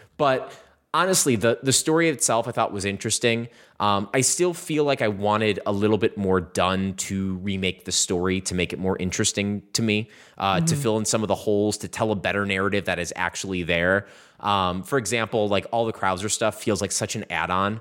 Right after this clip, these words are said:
Speaker 1: And for someone to be, like, such, like, a major boss for you, like, b-, boss character for you, that's, like, an antagonist, I wish they built and developed your relationship more with him, other
Speaker 2: Yeah.
Speaker 1: than a couple of notes at the beginning and then him taunting you as you're trying to kill him eventually.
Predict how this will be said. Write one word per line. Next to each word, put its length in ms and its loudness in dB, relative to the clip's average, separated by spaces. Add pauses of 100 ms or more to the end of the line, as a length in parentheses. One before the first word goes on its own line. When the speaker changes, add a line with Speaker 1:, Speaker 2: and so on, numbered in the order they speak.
(220)
Speaker 1:
And 140 -4
for 80 -2
someone 260 0
to 80 -6
be, 140 2
like, 140 2
such, 220 0
like, 120 -4
a 40 -2
major 300 -2
boss 360 0
for 180 -2
you, 120 0
like, 240 -2
b-, 400 -4 (100)
boss 240 0
character 400 0
for 140 -2
you, 320 4
that's, 200 -2
like, 120 -2
an 60 -4
antagonist, 720 -2
I 80 2
wish 640 0 (440)
they 160 2
built 480 0
and 100 0
developed 400 0
your 80 0
relationship 540 -2
more 280 -2
with 180 -6
him, 280 0 (260)
other 160 2
Speaker 2:
Yeah. 140 4
Speaker 1:
than 180 0
a 60 -8
couple 260 -2
of 120 0
notes 180 0
at 80 0
the 80 -8
beginning 480 0
and 100 -2
then 60 0
him 180 -4
taunting 380 0
you 140 0
as 100 -2
you're 80 -6
trying 220 -2
to 60 -12
kill 260 -6
him 140 -12 (180)
eventually. 560 -4